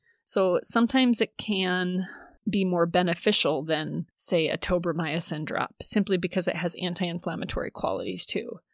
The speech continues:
Tetracycline ointment is over the counter. That is something you can find at your local farm store, or you can get it prescription free over the counter from a mail order supply. We carried it at the vet clinic also.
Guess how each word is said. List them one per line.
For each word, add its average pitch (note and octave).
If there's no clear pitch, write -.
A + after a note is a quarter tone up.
Tetracycline A3
ointment -
is F#3
over F3
the E3
counter. F#3
That F3
is F3
something F3
you E3+
can E3+
find E3
at -
your D#3+
local D#3+
farm F#3+
store, G3
or D#3+
you E3
can F3
get E3
it -
prescription -
free G3
over D#3
the E3
counter E3
from -
a -
mail F3
order D#3+
supply. -
We A#3+
carried E3
it D3+
at -
the F3+
vet -
clinic C#3+
also. -